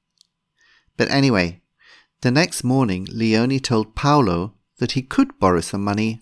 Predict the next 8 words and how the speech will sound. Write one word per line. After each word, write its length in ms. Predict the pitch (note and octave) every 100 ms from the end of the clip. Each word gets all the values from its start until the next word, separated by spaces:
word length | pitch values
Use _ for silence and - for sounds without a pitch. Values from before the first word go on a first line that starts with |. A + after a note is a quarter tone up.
| -
after 400 | B2+ A#2+ - E3+
all." 400 | F3 F#2 F2 _ _ _ _ _ _ _ _ _ _ _ _ _ - - _ -
A 60 | B2+
little 240 | C3 B2
strange, 580 | - - C3 B2+ G2+ F#2
don't 220 | G#2 G2+
you 60 | A2
think? 400 | - F3 -